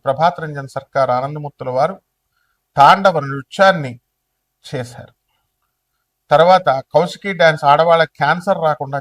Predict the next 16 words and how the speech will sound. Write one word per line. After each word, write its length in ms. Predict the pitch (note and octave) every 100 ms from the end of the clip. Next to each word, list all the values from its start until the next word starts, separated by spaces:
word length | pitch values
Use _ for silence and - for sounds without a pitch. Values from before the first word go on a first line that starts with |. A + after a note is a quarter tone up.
| -
చేశారు. 340 | A#2 - B2+ _ _ _
సుప్రీంకోర్టులో 1700 | - D#3 A3 G#3 F#3+ F3 D#3+ - D3+ D#3 _ _ _ - E3 E3+ B2+ A#2+ _ _ _ -
మరి 240 | D3 D3+ A#2 A#2+ _
ఈ 120 | C3 C#3 C3+
యొక్క 200 | C3 -
వీధుల్లోకి 760 | A#2+ G#2+ C3+ G3 A3+ G#3+ - F#3
వెళ్ళి 180 | F3
ప్రొసెషన్ 600 | E3+ D3+ D3 G3+ - F#3
అంటే 260 | D3 D3+ D#3+ C3+ - _ _ -
ఈ 60 | C#3
యొక్క, 180 | C#3 C#3 B2+ B2+ A#2+ B2 - B2
ఆ, 20 | A#2+ A2+ A2+ A2 A2 G#2+
ఇప్పుడు 180 | G2+ C3+
మనకు 240 | C3 C3 A#2+ -
పూరి 160 | F#3
జగన్నాథ 420 | E3+ E3 F3 E3+